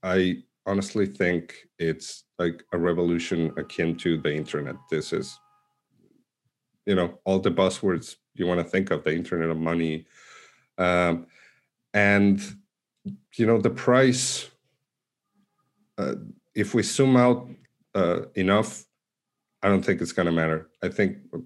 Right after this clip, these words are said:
you know, we're building trillion, tens of trillion dollar industries. So yeah, it may take a while to, uh, you know, the world to realize what we're doing, to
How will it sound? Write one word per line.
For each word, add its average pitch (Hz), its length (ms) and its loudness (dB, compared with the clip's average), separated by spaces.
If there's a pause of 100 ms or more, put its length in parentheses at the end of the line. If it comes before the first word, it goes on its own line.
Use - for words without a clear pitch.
you 95 80 -2
know, 82 200 0
we're 92 120 -2
building 85 580 -2
trillion, 87 840 -2 (320)
tens - 260 -2
of 92 100 -4
trillion 87 380 -2
dollar 85 320 2
industries. 98 600 0 (640)
So 98 520 6 (260)
yeah, 92 300 2 (140)
it 92 120 -8
may 98 140 4
take 101 260 2
a 101 60 4
while 95 360 4
to, 90 540 -2 (400)
uh, 101 280 -4 (600)
you 101 60 0
know, 90 180 -2 (100)
the 92 140 2
world 87 360 2
to - 80 -2
realize 87 460 2
what 90 180 -2
we're 92 100 2
doing, 90 480 2 (120)
to 85 360 0